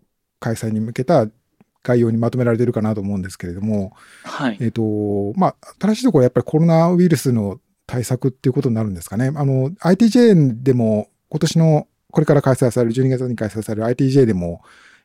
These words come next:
Speaker 1: えー、まあ、ワクチンの接種、あ、参加の条件、
Speaker 2: はい。
Speaker 1: 参加資格として、まあ、ワクチンの接種、そしてピーシーアール検査陰性の、
Speaker 2: はい。
Speaker 1: まあ、どち-、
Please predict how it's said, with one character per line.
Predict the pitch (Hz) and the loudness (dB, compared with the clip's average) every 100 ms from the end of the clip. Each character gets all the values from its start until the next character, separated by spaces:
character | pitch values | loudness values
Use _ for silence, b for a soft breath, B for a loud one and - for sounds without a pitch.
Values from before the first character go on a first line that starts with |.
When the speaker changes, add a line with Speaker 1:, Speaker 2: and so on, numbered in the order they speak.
| 117 | -6
Speaker 1:
え | 104 101 92 90 90 90 - - | -4 -4 -6 -8 -12 -16 -16 -10
ー、 | |
ま | 135 | -4
あ、 | |
ワ | 120 131 | -2 -2
ク | |
チ | - 110 | -2 -4
ン | |
の | 85 | -4
接 | - 98 - | -6 -8 -8
種、 | - 90 87 87 _ _ | -8 -8 -10 -12 _ _
あ、 | 143 | -8
参 | - 151 | 0 0
加 | 151 | 2
の | 143 | 4
条 | 131 139 | 4 4
件、 | - 135 | 2 -2
Speaker 2:
は | |
い。 | 147 - | -2 -10
Speaker 1:
参 | - 151 | -12 -8
加 | 147 | -6
資 | 139 | -4
格 | - 135 | -4 -4
と | 135 | -4
し | - | -4
て、 | 170 143 | 2 2
ま | 123 | 2
あ、 | |
ワ | 127 | 0
ク | - | -2
チ | - | -4
ン | 113 | -2
の | 98 | -4
接 | - 113 | -4 -6
種、 | - - 98 87 | -6 -8 -10 -12
そ | - | -12
し | 117 - _ _ | -12 -14 _ _
て | 180 170 | 2 2
ピ | - 135 | 0 -4
ー | |
シ | - | 0
ー | 131 | 0
ア | |
ー | |
ル | 117 | 0
検 | 123 117 104 | -2 -2 -4
査 | - 98 92 92 - | -8 -6 -6 -8 -8
陰 | 123 | -8
性 | 110 117 107 101 - | -6 -4 -4 -4 -8
の、 | 123 | -8
Speaker 2:
は | |
い。 | 123 | -4
Speaker 1:
ま | |
あ、 | 120 | 0
ど | 156 | 0
ち-、 | 156 | 0